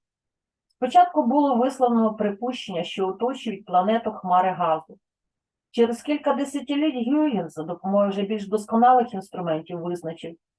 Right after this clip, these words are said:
що це було кільце. Звичайно ж, рівень розвитку астрономії тоді не дозволяв більш детально розглянути будову кільця. І кільце здавалося однорідним.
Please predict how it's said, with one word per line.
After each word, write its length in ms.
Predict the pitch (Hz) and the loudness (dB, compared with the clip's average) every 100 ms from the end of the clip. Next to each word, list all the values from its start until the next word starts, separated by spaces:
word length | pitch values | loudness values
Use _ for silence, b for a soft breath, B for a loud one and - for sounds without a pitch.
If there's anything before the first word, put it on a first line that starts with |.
| _ | _
що 260 | - 214 | -6 -6
це 140 | 208 285 | 0 0
було 320 | 220 214 226 | 2 0 0
кільце. 540 | - 202 - 160 151 - _ _ _ _ _ _ _ _ | -2 -10 -6 -4 -4 -8 _ _ _ _ _ _ _ _
Звичайно 640 | 185 247 277 269 190 165 | -6 -6 2 4 4 2
ж, 160 | 147 208 | -4 -2
рівень 320 | 226 262 247 | -2 -2 2
розвитку 400 | 233 240 233 - | 4 2 0 -4
астрономії 560 | 226 220 208 226 240 226 | -4 -4 2 4 4 2
тоді 240 | 220 208 | 0 0
не 120 | 226 | 2
дозволяв 480 | 220 214 233 247 254 | 0 -2 4 6 6
більш 240 | 190 180 165 | 4 -6 -8
детально 460 | 175 190 196 180 | 0 2 2 -2
розглянути 540 | 165 160 170 165 165 156 | -8 -10 -8 -8 -10 -10
будову 400 | 151 160 156 151 | -4 -2 -2 -4
кільця. 500 | 151 147 - 143 - _ _ _ _ _ _ _ _ _ _ _ - | -12 -14 -10 -10 -10 _ _ _ _ _ _ _ _ _ _ _ -10
І 120 | 202 | -8
кільце 420 | 190 175 220 233 | -6 -4 0 2
здавалося 560 | 208 196 196 190 - - | 2 4 4 2 -4 -8
однорідним. 680 | 175 165 165 151 139 147 | -8 -8 -6 -6 -8 -14